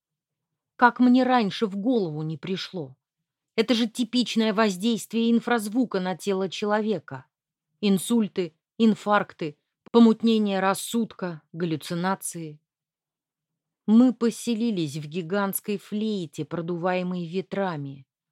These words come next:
в самом центре зарождения инфразвука. Летом было тихо,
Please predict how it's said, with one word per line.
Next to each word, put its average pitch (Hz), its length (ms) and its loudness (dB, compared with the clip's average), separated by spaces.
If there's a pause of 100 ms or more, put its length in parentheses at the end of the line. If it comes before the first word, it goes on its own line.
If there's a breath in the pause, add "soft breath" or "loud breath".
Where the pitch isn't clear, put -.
(400)
в - 100 -20
самом 226 460 4
центре 175 540 0
зарождения 185 800 -2
инфразвука. 170 1120 -8 (880)
Летом 196 500 2
было 185 280 -2
тихо, 165 540 -12